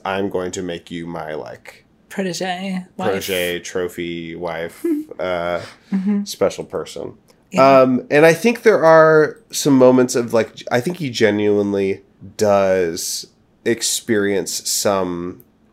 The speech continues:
Speaker 1: admiration and care for her, but
Speaker 2: Mm-hmm.
Speaker 1: he's also very, it, he's very, he's trying to be daddy. Like, he's, he's a
Speaker 2: Yeah.
Speaker 1: lot older than her.
Speaker 2: Mm-hmm.
Speaker 1: Uh,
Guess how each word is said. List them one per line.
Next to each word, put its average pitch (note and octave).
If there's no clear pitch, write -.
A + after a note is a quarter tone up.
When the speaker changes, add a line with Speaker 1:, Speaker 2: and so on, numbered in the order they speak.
Speaker 1:
admiration F#2+
and F#2+
care G2+
for C#3+
her, D3
but A2+
Speaker 2:
Mm-hmm. F#3
Speaker 1:
he's C3
also A#2
very, G#2
it, A2
he's B2
very, A#2+
he's A2
trying C3+
to -
be G2
daddy. -
Like, -
he's, F#2
he's G#2
a G2+
Speaker 2:
Yeah. G#2
Speaker 1:
lot A2+
older A2+
than G#2+
her. G#2
Speaker 2:
Mm-hmm. F#3
Speaker 1:
Uh, G2+